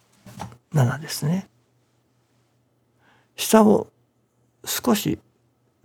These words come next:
くるっと、まあ、その七というので、下を伸ばすと、プラスという字になりますね。ですから、これは何かちょっと改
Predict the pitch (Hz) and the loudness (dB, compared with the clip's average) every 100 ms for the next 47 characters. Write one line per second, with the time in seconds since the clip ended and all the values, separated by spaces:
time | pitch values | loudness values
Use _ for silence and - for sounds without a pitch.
0 | - - 123 - - 156 151 147 135 - | -8 -2 -2 -4 -2 0 2 0 -2 -6
1 | - - _ _ - - 156 - 175 175 | -12 -20 _ _ -8 -2 -2 0 2 4
2 | 170 135 - - - 156 143 147 - - | 2 0 -6 -6 -4 -4 -2 -2 -4 -10
3 | _ _ - - 214 202 175 180 170 185 | _ _ -14 0 2 4 2 2 2 2
4 | 156 - 151 - _ _ _ _ _ - | 0 -4 -12 -16 _ _ _ _ _ -6
5 | 156 208 - 202 90 90 170 82 - - | 2 2 2 0 0 0 -2 -4 -4 -6
6 | 170 69 143 - 156 190 - _ _ _ | -8 -8 -10 -8 -8 -8 -10 _ _ _
7 | _ _ _ _ _ _ _ 160 - - | _ _ _ _ _ _ _ -6 -4 -6
8 | 123 139 - 85 - - - - - - | -6 -4 -2 0 0 -2 -12 -20 -20 -4
9 | 165 165 160 147 131 160 - - 302 - | 2 2 2 -4 -4 -6 -6 -2 0 0
10 | - _ _ _ _ _ _ _ _ _ | -4 _ _ _ _ _ _ _ _ _
11 | _ _ _ _ _ - 135 | _ _ _ _ _ 0 0